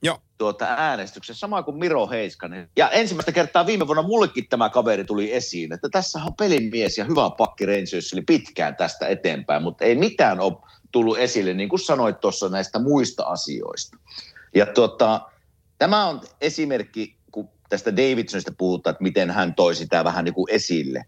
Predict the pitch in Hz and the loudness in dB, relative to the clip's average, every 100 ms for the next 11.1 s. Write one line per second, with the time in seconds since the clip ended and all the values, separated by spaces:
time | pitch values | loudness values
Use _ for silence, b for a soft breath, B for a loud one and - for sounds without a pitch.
0 | _ 92 90 104 123 180 - 113 101 131 | _ 0 2 2 4 2 2 2 2 2
1 | 139 - 107 98 - _ _ _ _ _ | 2 0 -2 -2 -8 _ _ _ _ _
2 | 98 123 165 147 98 80 71 - 85 82 | -2 2 4 2 0 -4 -4 -6 -2 0
3 | 82 76 135 143 90 101 92 80 78 - | -2 -2 0 2 0 0 0 -2 -6 -8
4 | - 85 123 110 - 185 208 165 95 98 | -4 -2 -2 -4 -4 -4 -2 0 0 0
5 | 147 - 101 76 - - 104 - - 135 | -2 0 -2 -2 -6 -10 -12 -14 -6 -2
6 | 127 - 185 247 233 147 170 190 165 139 | -2 0 4 4 2 0 0 2 2 2
7 | 107 151 151 123 98 95 - 101 110 101 | 2 2 2 2 0 -2 -6 -2 0 0
8 | - 113 107 180 175 107 87 - 95 92 | -6 -10 -2 0 0 0 -2 -4 -6 -6
9 | - 151 185 - 113 101 110 101 98 95 | -4 -4 -4 -6 -6 -2 0 0 0 0
10 | 120 104 - 135 139 120 - 120 113 - | -2 -4 0 2 4 2 -4 -2 -2 -4